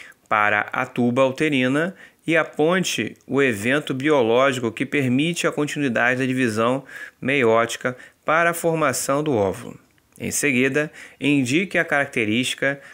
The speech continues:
do gameta feminino que atribui para o desenvolvimento inicial do zigoto. E aí, herói, heroína, dá aquele pause, tenta fazer.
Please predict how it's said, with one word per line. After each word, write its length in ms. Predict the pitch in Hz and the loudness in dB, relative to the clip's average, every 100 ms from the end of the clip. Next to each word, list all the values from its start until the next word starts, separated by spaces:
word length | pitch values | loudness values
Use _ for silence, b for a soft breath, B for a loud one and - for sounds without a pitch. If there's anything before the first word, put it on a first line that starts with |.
| B | B
do 120 | - 123 | -6 -2
gameta 480 | 131 113 107 110 | 0 0 0 -2
feminino 600 | 110 143 160 135 139 165 180 B B | -4 -4 -2 0 -2 -4 -8 B B
que 100 | - | -2
atribui 800 | 185 180 196 151 120 135 151 160 - - | -2 0 -2 0 2 2 2 0 -6 -2
para 260 | 139 139 | 0 0
o 60 | 139 | 0
desenvolvimento 800 | 131 143 135 127 127 120 120 120 | 0 0 0 -2 -2 0 -2 0
inicial 720 | 120 120 - 113 110 120 127 - | -2 -2 0 2 2 0 -2 -8
do 220 | 107 131 | -4 -2
zigoto. 720 | 127 117 110 104 101 - - - _ _ B B B B B B - | -2 -4 -2 -2 -2 -10 -14 -16 _ _ B B B B B B -12
E 60 | 107 | -6
aí, 180 | 98 | -2
herói, 320 | 98 101 104 101 | 0 2 2 4
heroína, 460 | 101 101 95 104 | 4 4 2 0
dá 80 | 101 | -2
aquele 200 | - 101 | -4 -6
pause, 460 | - 110 107 104 - | -2 0 2 0 0
tenta 260 | 113 110 | -4 -4
fazer. 760 | 101 107 95 101 110 113 113 | -4 -6 -4 -2 2 4 2